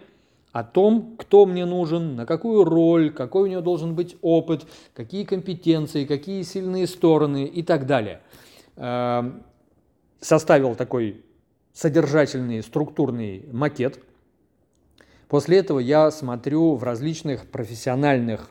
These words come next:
э, чатиках, где могут быть такие специалисты, где они ищут себе проекты. Я смотрю на объявления людей, которые тоже ищут таких специалистов. Просмотрев с десяток, э, с полтора десятка объявлений,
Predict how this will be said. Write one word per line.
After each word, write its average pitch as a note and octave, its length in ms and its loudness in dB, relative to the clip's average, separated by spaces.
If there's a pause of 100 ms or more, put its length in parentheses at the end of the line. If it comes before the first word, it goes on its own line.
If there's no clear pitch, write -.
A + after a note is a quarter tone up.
э, G2 800 -12
чатиках, E3 540 -2 (560)
где A2+ 600 -2
могут A#2+ 420 -4
быть A#2 280 -4
такие A2+ 320 -8
специалисты, A2+ 640 -6
где G#2 260 -4
они A#2 220 -2
ищут A#2 460 -8
себе A2+ 240 -4
проекты. A2+ 520 -4 (600)
Я C#3+ 220 2
смотрю D#3 420 0
на D3 140 0
объявления C3+ 640 0
людей, B2+ 340 0
которые D3+ 380 2
тоже D3 320 2
ищут C3 320 -4
таких A#2 260 -6
специалистов. A2+ 640 -8 (540)
Просмотрев D3+ 720 2
с B2+ 340 -8
десяток, C#3 580 0
э, A2+ 320 -4
с - 60 -16
полтора C#3 360 -2
десятка A#2+ 480 -2
объявлений, B2+ 640 0